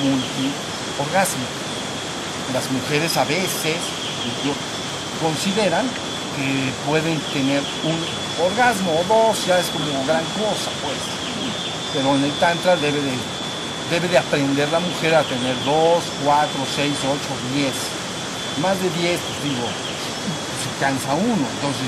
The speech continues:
ya, ya, ya no, pero, pero son diez. Ahora, yo les hablé de, de, del asunto este del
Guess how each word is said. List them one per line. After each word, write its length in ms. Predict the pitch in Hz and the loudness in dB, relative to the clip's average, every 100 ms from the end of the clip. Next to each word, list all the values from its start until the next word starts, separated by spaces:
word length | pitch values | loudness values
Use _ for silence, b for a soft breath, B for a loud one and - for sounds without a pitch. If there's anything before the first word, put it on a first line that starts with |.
| 117 | 0
ya, 120 | 139 | 2
ya, 300 | 135 - 131 | 2 0 -2
ya 200 | - 135 175 | -2 -2 0
no, 80 | 190 - - - 208 | -2 -4 -6 -4 -2
pero, 240 | 131 135 123 - - - 151 - - 185 - - | 2 4 2 -2 -6 -6 -6 -4 -6 -6 -6 -4
pero 140 | 127 110 | -4 -2
son 180 | 123 139 | 0 0
diez. 120 | 208 180 - - - - - - | 0 -2 -4 -4 -4 -4 -2 4
Ahora, 240 | 170 165 | 6 6
yo 180 | 156 180 | 4 2
les 160 | 196 190 | 4 4
hablé 240 | 175 180 | 2 2
de, 120 | 180 185 | 0 -2
de, 480 | 156 151 143 147 | -4 -4 -4 -2
del 100 | 135 | -2
asunto 400 | 139 - 180 170 | -2 0 -2 0
este 180 | 151 170 | 0 0
del 160 | 143 131 | 0 -2